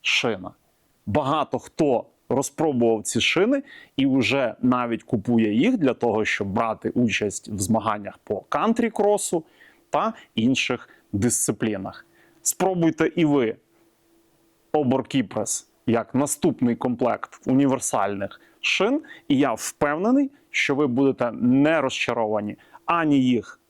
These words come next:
вагою, вони дуже легкі і не розбиватимуть підвіску вашого квадроцикла, ані зацепистістю цього по-справжньому якісного і м'якенького складу резини,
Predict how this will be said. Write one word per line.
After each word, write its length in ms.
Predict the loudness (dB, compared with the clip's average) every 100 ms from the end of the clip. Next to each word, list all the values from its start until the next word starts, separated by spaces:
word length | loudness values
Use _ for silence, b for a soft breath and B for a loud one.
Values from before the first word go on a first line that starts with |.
| -4
вагою, 600 | -2 0 2 0 -2 -8 _ -4
вони 220 | 0 2
дуже 320 | 2 0 2
легкі 440 | 2 0 -2 -8 -2
і 100 | 0
не 220 | 2 0
розбиватимуть 760 | 0 -2 0 0 0 0 -2 0
підвіску 480 | -2 0 0 -2 -2
вашого 380 | 0 -2 -6 -6
квадроцикла, 640 | -6 -6 -4 -6 -4 -6 B B B B
ані 300 | -2 2 2
зацепистістю 1080 | 2 0 0 0 0 -2 -2 -2 -2 0 0 -2 b b b
цього 380 | 0 0 0 -2
по-справжньому 920 | -4 -6 -4 -2 0 0 2 2 -2
якісного 880 | -2 -2 -2 -2 -4 -2 -2 -2 -6 b b -2
і 100 | 2
м'якенького 800 | 2 0 -2 -2 -2 -2 -2 -4 _
складу 640 | -4 0 0 0 -2 -4 -2
резини, 540 | -2 0 0 0